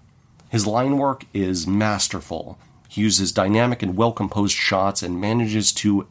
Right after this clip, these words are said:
expertly capture weight and motion so that the images feel like they're about to leap from the page. This isn't an exaggeration. I've never seen anything quite to that level where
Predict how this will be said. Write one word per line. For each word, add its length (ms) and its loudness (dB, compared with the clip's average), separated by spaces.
expertly 520 -4
capture 540 -2
weight 420 -2
and 160 -2
motion 480 0
so 160 0
that 160 0
the 120 -8
images 640 0
feel 260 0
like 160 0
they're 120 0
about 200 2
to 80 -4
leap 240 0
from 160 2
the 80 0
page. 420 -4
This 180 0
isn't 320 2
an 140 2
exaggeration. 920 0
I've 200 -2
never 260 0
seen 640 2
anything 480 2
quite 340 -2
to 140 -2
that 220 2
level 480 0
where 480 2